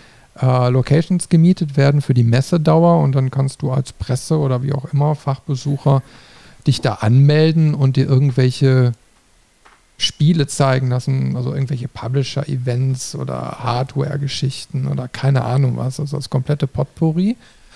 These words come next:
Dafür haben sie dann eben halt keinen Stand auf der Messe. Und da siehst du dann schon ganz klar den Stand, wenn dann so eine kri-, gewisse kritische Masse erreicht ist, dann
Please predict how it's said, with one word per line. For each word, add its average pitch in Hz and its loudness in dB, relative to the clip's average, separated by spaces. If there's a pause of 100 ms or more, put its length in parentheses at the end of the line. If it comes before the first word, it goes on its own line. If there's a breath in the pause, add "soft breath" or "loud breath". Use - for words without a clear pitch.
(360 loud breath)
Dafür 147 4
haben 180 6
sie 208 4
dann 185 2
eben 156 4
halt 170 2
keinen 120 0
Stand 127 -2
auf 151 -6
der 165 2
Messe. 139 0 (1600 soft breath)
Und 127 2 (540)
da 127 2
siehst 147 2
du 156 4
dann 131 2
schon 131 4
ganz 127 0
klar 131 2
den 120 2
Stand, 117 0
wenn 127 4
dann 127 4
so 123 4
eine 127 4
kri-, 147 -6
gewisse 135 2
kritische 147 0
Masse 127 0
erreicht 123 0
ist, - -4
dann 143 0